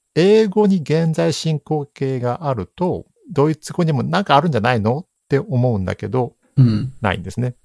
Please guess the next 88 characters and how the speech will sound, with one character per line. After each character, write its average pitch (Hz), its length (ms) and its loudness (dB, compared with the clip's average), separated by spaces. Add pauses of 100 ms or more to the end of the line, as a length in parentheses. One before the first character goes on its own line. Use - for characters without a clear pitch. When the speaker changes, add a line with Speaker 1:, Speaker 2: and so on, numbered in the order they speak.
Speaker 2:
ほ 120 720 4
う。 131 60 4
時 135 120 6
制 190 240 4
は 175 320 6
ド 147 120 6
イ 143 60 6
ツ 147 120 4
語 156 80 6
は 147 160 6
あ 147 80 8
る 139 140 6
け 139 100 2
ど 131 160 6
も、 165 380 4 (120)
ま 170 180 6
あ、 - 120 -2 (240)
過 139 160 2
去 143 120 4
形 143 200 6
と 147 120 2
か 104 280 4
過 - 140 0
去 123 100 4
完 127 220 4
了 113 120 0
と 131 100 -4
か 127 120 4
は 113 140 6
あ 113 40 2
る 113 120 -2
け - 100 0
ど 123 160 2
も、 143 320 6 (180)
現 120 240 2
在 120 140 2
進 123 200 2
行 127 160 2
形 131 160 6
っ 131 60 -4
て 139 140 6
時 120 140 0
制 135 420 4 (220)
の、 143 340 8
ま 139 120 8
あ、 127 40 6
英 127 80 6
語 139 100 8
と 151 120 4
か 120 100 6
で 110 80 4
あ 113 100 6
る 117 120 2
も 113 120 2
の 135 140 8
は 143 320 6
ド 127 100 4
イ 120 60 4
ツ - 100 -4
語 131 80 6
に 135 120 8
は 104 120 2 (300)
な 110 260 0
い 104 220 -4
っ - 140 -20
て - 80 -2
こ 104 120 -6
と 98 160 -2
な 87 100 0
ん 135 60 0
で - 120 -8
す - 100 -20
か 156 140 -6
ね、 123 120 2
Speaker 1:
そ 113 120 2
う - 60 -2
そ 98 160 -6
う 92 40 -6
そ - 180 -14
う。 98 160 -12 (220)
Speaker 2:
今 185 80 -6
の。 107 80 2
Speaker 1:
な 98 80 2
い 92 80 -4
ん - 60 -8
で 95 100 -8
す - 140 -12
よ。 104 160 -12